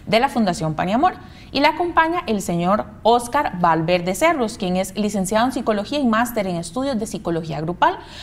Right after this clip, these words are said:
Actualmente el director ejecutivo de la Fundación Pan y Amor. Les doy la más cordial bienvenida. Muchas gracias.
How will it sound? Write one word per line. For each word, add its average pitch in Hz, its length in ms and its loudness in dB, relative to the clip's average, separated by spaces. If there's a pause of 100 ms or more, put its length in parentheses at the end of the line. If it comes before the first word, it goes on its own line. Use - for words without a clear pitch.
(140)
Actualmente 311 540 0
el 285 80 0
director 254 380 -2
ejecutivo 277 480 -4
de 294 80 0
la 233 100 0
Fundación 170 520 -2
Pan 190 180 -4
y - 20 -2
Amor. 156 280 -4 (240)
Les 196 140 -2
doy 214 140 0
la 285 100 0
más 294 200 -2
cordial 240 260 0
bienvenida. 240 440 0
Muchas 214 280 -2
gracias. 226 400 -2